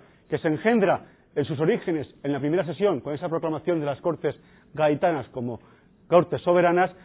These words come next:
y en el propio texto fundamental, en ese preámbulo en el que se manifiesta a las claras el origen popular del texto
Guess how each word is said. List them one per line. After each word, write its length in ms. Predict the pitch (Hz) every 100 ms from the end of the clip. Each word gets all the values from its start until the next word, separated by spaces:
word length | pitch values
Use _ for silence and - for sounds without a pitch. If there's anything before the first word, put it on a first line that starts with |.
| -
y 120 | - 170
en 60 |
el 120 | 165
propio 240 | 208 214 220
texto 260 | 220 226
fundamental, 640 | 202 208 190 180 160 196 220 - _
en 120 | 151 160
ese 220 | 180 202
preámbulo 500 | 190 196 202 220 226
en 120 | - 170
el 120 | 156
que 100 | 175
se 160 | 170
manifiesta 640 | 151 147 143 190 185 - 151
a 40 |
las 180 | 131 123
claras 280 | - 190 202 - _ _
el 160 | 143 147
origen 380 | 139 196 180 147
popular 460 | 190 175 165 190 - _ _ -
del 200 | 135 117
texto 380 | 165 - 175